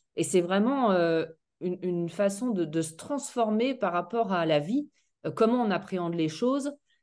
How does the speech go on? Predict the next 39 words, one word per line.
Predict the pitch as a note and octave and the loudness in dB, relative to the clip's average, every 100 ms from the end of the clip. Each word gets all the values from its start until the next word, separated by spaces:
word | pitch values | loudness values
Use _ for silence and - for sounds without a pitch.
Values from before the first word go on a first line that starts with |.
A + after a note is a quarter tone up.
| - | -4
être | F#3 - G3+ | -4 0 4
moins, | G3 G3+ G#3+ G#3+ G3 | 6 6 4 2 2
euh, | F3 E3 | 2 0
on | D#3 | 0
va | D#3 | -2
dire, | F3 D#3+ | -4 -4
euh, | D3+ | -2
susceptible | D3 - G3+ A3 - - G#3 G#3 F#3 E3 D#3 | -2 -4 -2 -2 -4 -6 -2 0 2 4 4
dans | D#3 D3+ | 2 -4
ses, | D#3 E3 D#3 D3+ D3+ - - | -4 -4 -2 -2 -6 -18 -10
euh, | C#3+ D3 | -6 -4
euh, | C3 C3 C3 | -2 -2 -4
dans | D3+ | -4
ses | D3 D#3+ E3+ | -2 2 4
émotions | F3 E3 - B3 | 2 -2 -2 -2
et | F#3+ | -2
sensible. | - A3+ - C#4 C#4 E3 - _ - _ _ - | -2 -6 -4 -2 -2 -4 -8 _ -20 _ _ 2
Et | E3+ | 2
puis, | - B3 C4 | 2 2 6
euh, | G3 E3 | 6 6
être | E3+ F3+ F3+ | 2 0 -2
plus | D#3+ B3 | -2 0
lucide, | A3 G#3 - C4 C4+ C4 F#3+ F#3 | 0 -2 -4 -2 0 0 0 2
développer | G3+ G3+ G#3+ G3+ | 4 4 2 -2
son | G#3 G3 | -4 -6
cortex | E3 D#3+ C3 C3+ | -12 -10 -10 -10
préfrontal, | - D#3 A3 A3 B3 B3 B3 A#3+ _ - | -6 -6 -6 -4 0 0 0 -4 _ -8
baisser | F#3+ A3+ G#3 - | 2 2 2 2
les | F#3+ D3+ | 0 0
maladies, | C#3 D#3+ F#3 A3+ B3 | 0 0 0 -2 -2
enfin, | - E3 | -4 -6
il | |
y | C#3+ | -4
a | |
tout | D3 C4 | -4 -2
un | G3 | -2
tas | F#3+ | -4
de | D#3+ | -6
choses. | - A3 C#4+ | 0 0 0